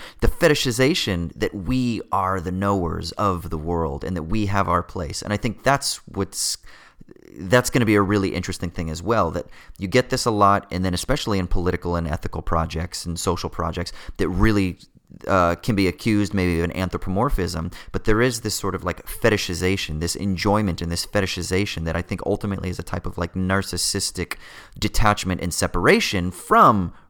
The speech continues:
reality with a capital R. So it's gonna be interesting if we can try to think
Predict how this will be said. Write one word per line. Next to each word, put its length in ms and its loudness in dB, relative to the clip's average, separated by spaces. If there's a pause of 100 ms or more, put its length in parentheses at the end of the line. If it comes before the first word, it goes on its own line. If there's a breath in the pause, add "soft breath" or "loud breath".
(100)
reality 680 2
with 160 -4
a 80 -4
capital 400 -8
R. 220 -10 (160 loud breath)
So 340 0 (180 soft breath)
it's 140 -4
gonna 120 2
be 60 2
interesting 640 -2
if 120 -6
we 80 -2
can 180 -4
try 420 2
to 80 2
think 640 -2